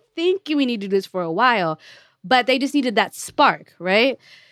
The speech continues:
So Rosa provided that spark. She was a good person for people to get behind. But, you know, there was a legion of Black people, and particularly Black women, that made that successful. And a lot of people think of that as kind of the domino that started, you know, toppling Jim Crow in a lot of ways, you know?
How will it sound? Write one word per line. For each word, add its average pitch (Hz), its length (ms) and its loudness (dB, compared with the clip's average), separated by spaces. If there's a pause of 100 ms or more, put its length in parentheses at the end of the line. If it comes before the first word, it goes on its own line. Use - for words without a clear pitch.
(100)
So 240 420 2
Rosa 285 300 2
provided 233 380 2
that 190 200 0
spark. - 440 2
She 247 120 -6
was 202 140 -2
a 196 40 -2
good 220 280 0
person 226 460 -2
for 190 80 -2
people 190 300 -4
to 165 100 -4
get 220 400 -4
behind. 147 680 -6 (440)
But, 226 600 2
you 269 180 0
know, 226 160 4
there 220 160 2
was 220 140 2
a 214 80 2
legion 269 560 2
of 202 140 0
Black 202 280 -2
people, 294 320 -2
and 196 140 0
particularly 202 380 -4
Black 175 300 -2
women, 185 440 -2 (260)
that 190 180 2
made 196 380 2
that 185 200 -2
successful. 175 720 -4 (480)
And 196 100 0
a 208 40 2
lot 247 200 4
of 254 40 -8
people 277 220 0
think 233 220 -2
of 220 80 0
that 240 220 4
as 220 100 -2
kind 220 160 -2
of 202 60 -6
the 202 80 0
domino 208 420 0
that 196 160 -4
started, 208 500 0
you 233 80 -4
know, 196 120 2
toppling 190 500 -2
Jim 143 180 -6
Crow - 340 -12
in - 80 -10
a 160 40 -6
lot 147 220 -4
of 139 80 -10
ways, - 360 -16
you 185 80 -2
know? 180 240 -2